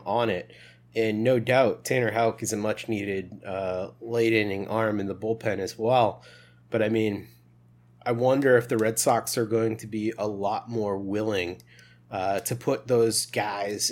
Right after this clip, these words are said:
into a deal. Um, you know, maybe those are two pieces that go in a deal to the Pirates for, uh, closer David Bednar and, um, the outfielder we like, Brian Reynolds, who hit three home runs today, by the way.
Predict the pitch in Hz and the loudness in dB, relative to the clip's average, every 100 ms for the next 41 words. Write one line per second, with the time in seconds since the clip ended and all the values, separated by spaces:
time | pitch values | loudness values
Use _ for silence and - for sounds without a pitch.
0 | - 120 117 - 120 104 95 110 120 107 | -4 -4 -4 -4 -4 -4 -4 -2 2 2
1 | 92 - _ _ _ _ 110 101 101 98 | 2 -2 _ _ _ _ -4 -2 -2 0
2 | 110 110 120 123 135 120 123 123 127 123 | 0 0 2 2 4 6 6 6 2 2
3 | 147 127 139 123 127 117 123 110 - 117 | -2 -2 -2 0 0 -2 -4 -4 0 2
4 | 120 120 117 113 113 117 110 117 117 113 | 4 2 0 0 2 2 2 2 2 2
5 | 117 - 120 113 107 104 110 - 117 143 | 0 0 2 2 2 -2 -4 -4 -2 0
6 | 101 - - - 113 107 95 82 - - | -2 -2 -6 0 2 4 2 -4 -12 -20
7 | - - 104 101 95 - 127 113 110 101 | -18 -6 -2 -2 -2 2 4 6 4 2
8 | 117 113 113 95 107 110 110 107 104 104 | 4 4 2 0 0 0 0 -2 -2 -4
9 | - 104 101 101 98 101 95 95 92 92 | -4 -4 -2 -2 -4 -4 -2 -2 -2 -6
10 | - - _ - - 101 95 - 120 123 | -16 -20 _ -20 -10 -4 -4 -2 -2 -2
11 | 131 104 101 101 101 95 - - 107 107 | 0 0 0 -2 -2 -2 -2 -2 -2 0
12 | 104 107 113 101 - 107 107 - - 113 | 0 0 0 -2 -4 -4 -6 -8 -10 -4
13 | 107 104 101 110 120 - 95 98 95 95 | -2 0 0 0 0 -2 0 0 0 -2
14 | 98 98 | 0 0